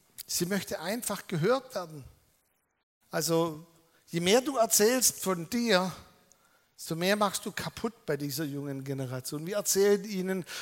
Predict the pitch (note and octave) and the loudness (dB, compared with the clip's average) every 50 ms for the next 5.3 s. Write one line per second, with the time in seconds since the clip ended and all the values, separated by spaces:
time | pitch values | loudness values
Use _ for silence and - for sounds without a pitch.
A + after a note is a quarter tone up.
0 | - - - F3+ F3+ - - G#3+ F3+ E3 G3 F3+ - - A#3 C4 - - - - | -12 -4 -4 0 0 0 0 0 -4 -2 0 2 4 4 4 2 0 0 -2 0
1 | B3+ G3+ F3 F3 F#3+ F#3+ F#3+ F3+ - G3 F#3+ D3+ D3 E3 F#3 B3 F4 E4 - - | 0 0 0 0 -2 0 2 2 4 4 4 4 6 6 6 6 6 6 4 4
2 | A3+ G3 F3+ E3 E3 F3 E3 E3 D#3 - - D#3+ F3+ F#3+ G3 F#3+ F#3+ F#3 F3+ F#3+ | 4 2 0 0 0 2 2 2 2 2 -2 -4 -2 -2 0 0 -2 -2 -2 -4
3 | E3 E3 F3 D#3+ E3+ E3+ - - - D#3 C#3 - - - D3+ D3+ D3+ - - - | -4 -4 -6 -4 -2 -2 -2 -2 -2 -4 -6 -8 -10 -14 -12 -6 -6 -6 -2 -2
4 | E3+ E3 D3 D#3+ F#3 A3+ A#3+ F#3+ C#3 C#3 D3 E3+ A#3+ B3 - - - - - - | -2 0 2 2 4 4 4 2 2 2 -2 -2 -2 -4 -6 -10 -18 -20 -20 -20
5 | - - B2+ - _ | -18 -18 -18 -18 _